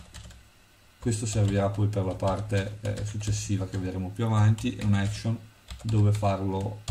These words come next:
eh, terminare, index punto H T M L. Qua dentro potremo inserire i campi.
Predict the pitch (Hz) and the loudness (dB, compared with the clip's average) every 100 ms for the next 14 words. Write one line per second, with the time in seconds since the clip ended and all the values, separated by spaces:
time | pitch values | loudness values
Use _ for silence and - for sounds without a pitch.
0 | - 104 - - - - - - _ _ | -6 -6 -6 -8 -12 -18 -20 -20 _ _
1 | 110 101 101 95 90 92 104 - - - | 0 4 4 4 0 0 -2 -4 -14 -16
2 | - - 107 101 107 104 - - - - | -16 -10 -6 -4 -4 -6 -12 -20 -20 -20
3 | - _ - - - - 120 104 107 - | -20 _ -20 -20 -20 -14 -10 -8 -8 -10
4 | - 117 123 113 104 104 110 - - - | -4 -2 0 4 6 6 4 -8 -18 -20
5 | _ - 143 135 135 147 127 113 113 113 | _ -4 2 2 2 -2 -2 0 2 2
6 | 107 139 113 120 131 139 - 104 92 90 | 2 2 2 0 -2 -6 -10 -4 -4 -2
7 | 98 101 | -2 -2